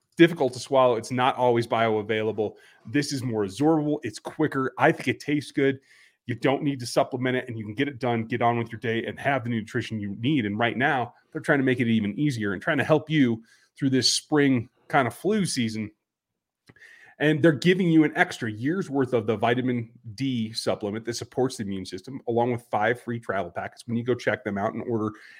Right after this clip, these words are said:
at athletic greens dot com, N F L Network. That's athletic greens dot com slash N F L Network to take ownership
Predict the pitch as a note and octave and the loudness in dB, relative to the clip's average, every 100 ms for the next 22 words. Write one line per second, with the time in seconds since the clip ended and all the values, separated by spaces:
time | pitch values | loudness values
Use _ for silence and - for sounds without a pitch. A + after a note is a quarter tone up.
0 | - B2 B2+ - B2+ A#2+ - C3 B2+ A2 | -6 2 2 4 4 4 4 0 0 2
1 | G#2 - E3+ D#3 A#2+ A#2+ A#2 A2 G#2+ F#2+ | 0 0 -2 0 0 -2 -4 -4 -4 -4
2 | G#2+ G#3 G#2+ G2+ F2+ - _ _ - - | 0 0 0 -4 -4 -8 _ _ -20 -4
3 | B2 C3 - C3+ A#2+ E3 - D3 D#3+ C#3+ | 0 0 2 0 4 4 4 2 4 6
4 | C#3 C#3+ C3+ B2 - D#3 D#3+ D#3 - D#3 | 6 6 2 2 2 8 8 8 2 0
5 | C#3 C#3+ C3+ - B2+ - A#2+ C3 C3 C3+ | 2 0 0 -2 -6 -6 -4 -4 -2 -4
6 | B2+ C3 | -4 -6